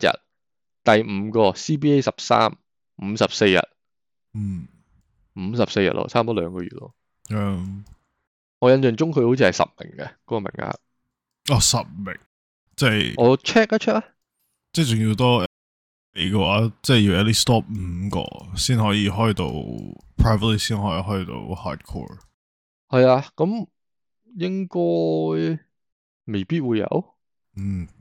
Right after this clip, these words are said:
Speaker 1: 我覺得原季都未必會，係咯。
Speaker 2: 嗯。
Speaker 1: 睇下先，Lake of Kalandra Boss Kill Event，頭一名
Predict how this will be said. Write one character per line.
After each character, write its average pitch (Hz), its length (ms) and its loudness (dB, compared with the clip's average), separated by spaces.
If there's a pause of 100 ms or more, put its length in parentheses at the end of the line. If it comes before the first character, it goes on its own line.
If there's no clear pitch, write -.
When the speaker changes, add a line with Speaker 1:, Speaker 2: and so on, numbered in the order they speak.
(520)
Speaker 1:
我 123 140 0
覺 147 80 6 (100)
得 170 140 -2
原 90 260 -6
季 117 180 4
都 135 100 4
未 120 160 2
必 110 100 -2
會， 98 440 -2 (160)
係 95 120 -4
咯。 101 160 -2 (320)
Speaker 2:
嗯。 98 500 -6 (640)
Speaker 1:
睇 127 100 -2
下 127 40 2
先， 113 360 0
Lake 202 420 4
of 131 260 0
Kalandra 151 840 -2
Boss 151 300 -2
Kill 143 360 -2
Event， 104 500 -2 (720)
頭 120 300 2
一 - 20 8
名 139 480 2